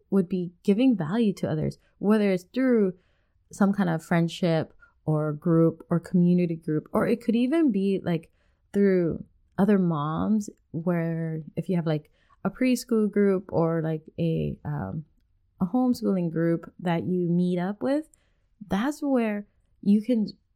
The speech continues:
provide all this value of sharing your story. It provides so much personal growth. It provides a great relationship builder when you share your story. And so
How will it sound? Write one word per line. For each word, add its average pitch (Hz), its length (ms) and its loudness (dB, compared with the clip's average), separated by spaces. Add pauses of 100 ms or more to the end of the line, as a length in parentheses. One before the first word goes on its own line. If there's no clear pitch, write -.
provide 185 420 0
all 196 240 -2
this 247 200 -2
value 170 520 -2
of - 160 -6
sharing 170 420 0
your 151 120 -2
story. 143 580 -4 (1400)
It 208 160 0
provides 175 400 -2
so 208 160 2
much 208 220 0
personal 175 460 0
growth. 156 500 -4
It 165 100 -4 (160)
provides 165 340 -4 (640)
a 170 300 0 (220)
great 202 520 0 (300)
relationship 202 760 -2
builder 240 440 -2 (180)
when 185 500 -2
you 175 120 0
share - 260 -6
your 156 180 -4
story. 147 480 -6 (1040)
And 190 220 2
so 170 360 2